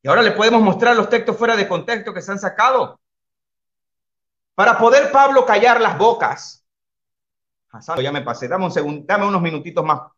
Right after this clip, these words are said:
Hans, y termino con Gálatas. Lo demás que quede para las preguntas y respuestas.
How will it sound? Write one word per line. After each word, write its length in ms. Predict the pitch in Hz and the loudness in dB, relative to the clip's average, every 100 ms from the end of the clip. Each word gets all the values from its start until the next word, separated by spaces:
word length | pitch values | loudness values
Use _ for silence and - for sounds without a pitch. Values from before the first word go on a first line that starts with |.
| _ | _
Hans, 340 | 170 170 170 - _ _ | -4 -2 -6 -16 _ _
y 120 | 123 | -4
termino 400 | 139 139 165 151 | 0 0 -2 -4
con 160 | 139 120 | -4 -4
Gálatas. 560 | 117 104 - - _ _ _ _ _ _ _ _ | -4 -4 -10 -20 _ _ _ _ _ _ _ _
Lo 120 | - 120 | -2 0
demás 240 | 135 160 | 2 0
que 160 | 160 160 | -4 -2
quede 260 | 160 156 | 2 2
para 220 | 139 123 | 2 0
las 220 | 113 107 - | 0 -2 -4
preguntas 480 | 120 127 139 131 117 | -6 -6 -6 -8 -8
y 40 | |
respuestas. 440 | 98 95 90 _ | -10 -14 -20 _